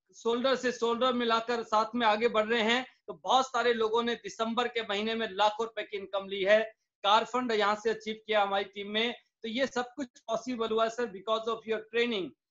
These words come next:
So I hearty thanks to you। और आपको, सर, नए साल की again बहुत-बहुत शुभकामनाएं।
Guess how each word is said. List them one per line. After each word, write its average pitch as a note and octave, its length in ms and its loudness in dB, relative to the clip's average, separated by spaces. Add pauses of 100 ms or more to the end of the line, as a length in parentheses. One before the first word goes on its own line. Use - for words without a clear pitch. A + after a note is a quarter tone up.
(260)
So A3+ 180 6
I A3 140 0
hearty G#3+ 320 4 (100)
thanks A3 340 0
to A3 200 -4
you। C4 180 -2 (300)
और G#3+ 380 6
आपको, G#3+ 340 2
सर, A#3+ 520 -2
नए G3+ 220 0
साल A3 240 2
की A#3 240 -6
again G#3+ 440 0
बहुत-बहुत G#3+ 420 2
शुभकामनाएं। A3+ 680 0